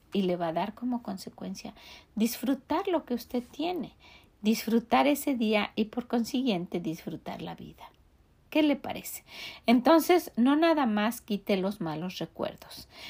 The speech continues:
quite también la envidia. Y vamos a ver una tercera cosa.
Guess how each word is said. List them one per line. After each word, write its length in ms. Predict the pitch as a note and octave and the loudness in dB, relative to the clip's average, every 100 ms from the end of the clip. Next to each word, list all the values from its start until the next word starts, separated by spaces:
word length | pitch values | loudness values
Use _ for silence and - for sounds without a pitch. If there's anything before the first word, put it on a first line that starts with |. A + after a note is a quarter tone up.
| - _ | -20 _
quite 380 | - C#4+ - D#4+ | 0 0 4 0
también 600 | - B3 F3+ F#3 F#3 G#3+ - | 2 0 0 -2 -2 -4 -4
la 220 | G3 F#3+ | 0 2
envidia. 580 | F3+ F#3 E3 B2+ - - - - - - - - | 2 0 -4 -8 -8 -14 -16 -18 -20 -20 -14 2
Y 140 | A#3 | 6
vamos 360 | C4 E4+ F4 D4+ | 8 8 8 6
a 60 | |
ver 220 | A#3 B3+ | 6 4
una 240 | B3+ B3 A#3+ | 4 2 2
tercera 420 | F#3 - E3+ D#3 | 0 0 0 -2
cosa. 440 | - - - - | -6 -10 -10 -12